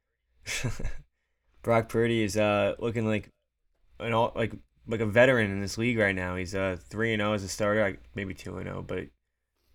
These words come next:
um, he's played three magnificent games. Um, Commanders, Commanders are fighting for their life right now, so, you know, we might see a, we might see a, a spark in them that we haven't seen yet, but, um,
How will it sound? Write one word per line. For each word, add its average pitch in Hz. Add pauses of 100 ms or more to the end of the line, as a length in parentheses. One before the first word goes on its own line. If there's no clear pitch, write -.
um, 92
he's 98
played 107
three 110
magnificent 101
games. 101
Um, 90
Commanders, 110 (300)
Commanders 180
are 160
fighting 135
for 107
their 107
life 104
right 104
now, 107
so, 104 (300)
you 110
know, 104
we 104
might 110
see 117
a, 104
we 107
might 110
see 110
a, 101 (480)
a 107
spark 113
in 110
them 107
that 107
we 101
haven't 101
seen 104 (540)
yet, 120
but, 107
um, 92